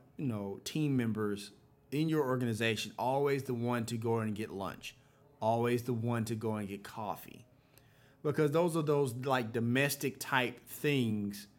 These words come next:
that can be seen as very sexist. Like, why would you only ask Joan to do this every time?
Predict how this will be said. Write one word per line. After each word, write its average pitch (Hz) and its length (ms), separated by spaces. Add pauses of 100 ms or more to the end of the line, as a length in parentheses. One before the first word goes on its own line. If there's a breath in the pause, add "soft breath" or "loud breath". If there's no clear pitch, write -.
(480 soft breath)
that 202 160
can 185 100
be 180 100
seen 180 320
as 135 80
very 143 300
sexist. 123 500
Like, 110 260
why 139 340
would 147 260
you 143 120
only 135 340
ask 113 380
Joan 120 460
to 107 80
do 120 200
this 107 260
every 98 220
time? 69 320